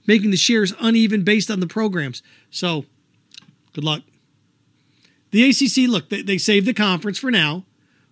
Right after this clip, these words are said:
but in order for this to work, they're gonna have to get very creative when it comes to their expansion. And those schools that just got all that extra money are gonna have to okay going out and grabbing some other teams. And I don't know where you go.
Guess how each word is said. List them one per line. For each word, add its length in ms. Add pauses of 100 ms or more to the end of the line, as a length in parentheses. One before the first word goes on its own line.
(120)
but 240 (460)
in 100
order 180
for 80
this 180
to 60
work, 240
they're 120
gonna 120
have 140
to 60
get 140
very 240
creative 440
when 80
it 80
comes 180
to 60
their 140
expansion. 540 (380)
And 360 (440)
those 180
schools 380
that 80
just 140
got 140
all 100
that 140
extra 280
money 380 (280)
are 60
gonna 200
have 180
to 140
okay 640 (1080)
going 260
out 200
and 100
grabbing 400
some 160
other 200
teams. 580
And 100
I 40
don't 100
know 80
where 140
you 100
go. 320